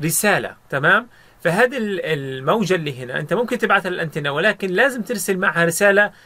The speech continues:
عملية إرسال رسالة معها بنسميها عملية التضمين. ولكن هالمرة إيش حطينا؟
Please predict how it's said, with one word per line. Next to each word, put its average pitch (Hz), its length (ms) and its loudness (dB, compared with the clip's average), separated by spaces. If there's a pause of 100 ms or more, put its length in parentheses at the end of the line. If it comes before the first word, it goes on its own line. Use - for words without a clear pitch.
(280)
عملية 208 280 0 (120)
إرسال 214 800 2
رسالة 185 420 2
معها 185 420 4
بنسميها 175 460 -2
عملية 170 460 -2 (160)
التضمين. 151 1200 -4 (300)
ولكن 190 300 0
هالمرة 196 340 0
إيش 208 140 -4
حطينا؟ 160 580 0